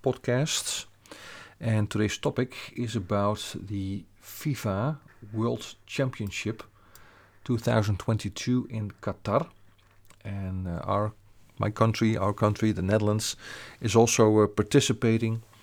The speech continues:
in that tournament. And, um, it's all about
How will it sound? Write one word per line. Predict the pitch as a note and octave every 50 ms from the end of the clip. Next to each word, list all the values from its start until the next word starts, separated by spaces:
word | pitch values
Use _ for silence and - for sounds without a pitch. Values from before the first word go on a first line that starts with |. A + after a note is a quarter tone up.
| - - - - - - _
in | - A2+ G#2+
that | G#2 G#2 G2+
tournament. | - - - A#2 A2+ A2 G#2 G#2 G#2+ A2 - - - - - - - - - - - - - -
And, | - G2+ F#2+ F#2+ F#2+ F#2+ F#2 - - - - - - - - -
um, | - C2 - F#2+ - - - -
it's | - B2+ - -
all | - - A#2+ A#2
about | F#2+ G#2+ G2 F#2+ G2 A2+ - -